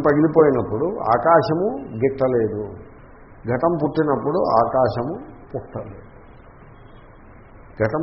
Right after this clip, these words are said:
పుట్టడం అంటే ఏమిటి? మట్టి ముద్ద తీసుకుంటాడు, చక్రం మీద పెడతాడు, ఆ ముద్ద తిరుగుతూ ఉంటుంది, ఈ మధ్యలో ఈ చేయి ఆ మధ్యలో పెడతాడు, అలా తిరుగుతూ ఉంటుంది ఆ మట్టి ముద్ద.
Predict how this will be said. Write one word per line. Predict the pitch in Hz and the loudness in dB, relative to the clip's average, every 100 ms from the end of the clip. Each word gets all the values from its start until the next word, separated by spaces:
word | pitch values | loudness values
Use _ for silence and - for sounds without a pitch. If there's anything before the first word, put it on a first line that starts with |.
| 147 | -2
పుట్టడం | 139 165 170 160 | 0 2 2 2
అంటే | 156 160 | 4 4
ఏమిటి? | 156 156 160 - - - - - | 4 2 -2 -4 -14 -20 -20 -8
మట్టి | 120 147 | -2 0
ముద్ద | 160 156 143 | 2 2 -2
తీసుకుంటాడు, | 123 - 104 - - - - - - - - - - | -4 -6 -12 -14 -18 -18 -20 -20 -20 -20 -20 -14 -4
చక్రం | 123 139 143 | -2 0 -2
మీద | 143 117 | -2 -2
పెడతాడు, | 110 - - - - - - - - - | -4 -8 -12 -14 -16 -20 -20 -20 -20 -10
ఆ | 113 | -4
ముద్ద | 117 135 143 | 0 4 4
తిరుగుతూ | 127 131 135 110 | 4 0 -2 -4
ఉంటుంది, | 95 95 90 - - - - - - - 110 | -6 -12 -16 -18 -20 -20 -20 -20 -20 -14 -8
ఈ | 113 | -4
మధ్యలో | 113 113 139 143 135 | -4 0 2 4 4
ఈ | 127 | 0
చేయి | 127 135 143 135 | 0 0 2 2
ఆ | 117 113 113 104 | 0 -2 -4 -6
మధ్యలో | 104 95 107 120 | -4 -2 0 -2
పెడతాడు, | 95 - - - - - - - - - - - - - - - - - - - - | -6 -12 -18 -20 -20 -20 -20 -20 -20 -20 -20 -20 -20 -20 -20 -20 -20 -20 -20 -20 -4
అలా | 110 123 | 2 2
తిరుగుతూ | 127 123 123 120 107 | 2 -2 -4 -6 -8
ఉంటుంది | 104 104 | -8 -8
ఆ | 101 | -8
మట్టి | 98 95 | -10 -14
ముద్ద. | 92 - | -16 -18